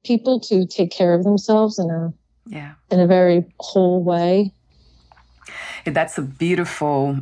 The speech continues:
Speaker 2: message that we all need to hear. Taking care of ourselves, because we tend to take care of others more than we take care of ourselves. And sometimes we even forget taking care of ourselves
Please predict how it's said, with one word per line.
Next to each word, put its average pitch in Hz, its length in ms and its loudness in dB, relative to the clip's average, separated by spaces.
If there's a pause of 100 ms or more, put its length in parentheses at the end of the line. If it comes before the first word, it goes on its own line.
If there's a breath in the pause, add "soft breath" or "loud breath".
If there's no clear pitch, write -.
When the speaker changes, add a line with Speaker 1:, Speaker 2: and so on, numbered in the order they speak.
Speaker 2:
message 160 720 -4
that 151 220 -8
we 151 120 -6
all 147 160 -2
need 143 340 -8
to 156 100 -12
hear. 160 460 -6 (600 loud breath)
Taking 165 300 -4
care 151 300 -4
of 151 80 -6
ourselves, 147 800 -4
because 147 340 -8
we 156 80 -6
tend 180 320 -4
to 165 60 -12
take 165 240 -8
care 147 440 -4
of 143 300 -6
others 170 760 -4 (140)
more 151 220 -2
than 151 200 -4
we 147 80 -4
take 139 280 -10
care 139 200 -4
of 139 80 -4
ourselves. 190 840 -4
And 190 100 -6
sometimes 175 400 -2
we 156 140 -6
even 151 160 -8
forget 131 500 -8 (400)
taking 135 300 -6
care 104 180 -10
of 110 80 -8
ourselves - 600 -8